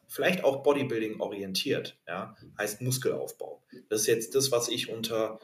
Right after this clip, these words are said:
ähm, Hobby-Bodybuilding verstehe, ist halt eine Person, die sagt, okay, ähm, ich möchte Muskulatur aufbauen. Ist ja irgendwo dann Bodybuilding,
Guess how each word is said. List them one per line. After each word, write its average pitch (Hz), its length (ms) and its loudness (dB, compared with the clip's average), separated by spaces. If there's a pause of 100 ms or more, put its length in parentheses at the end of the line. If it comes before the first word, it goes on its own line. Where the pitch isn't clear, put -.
(300)
ähm, 104 580 -4 (160)
Hobby-Bodybuilding 104 760 2
verstehe, 107 520 -2
ist 113 160 -4
halt 95 320 -6
eine 95 120 -12
Person, 104 440 -6
die 127 80 -4
sagt, 98 280 -4
okay, 131 440 -4 (300)
ähm, 95 200 -4 (180)
ich - 140 -8
möchte 95 280 -6
Muskulatur 127 720 0
aufbauen. - 520 0
Ist - 140 -2
ja 123 100 6
irgendwo 143 440 4
dann 151 420 0
Bodybuilding, 113 1040 -2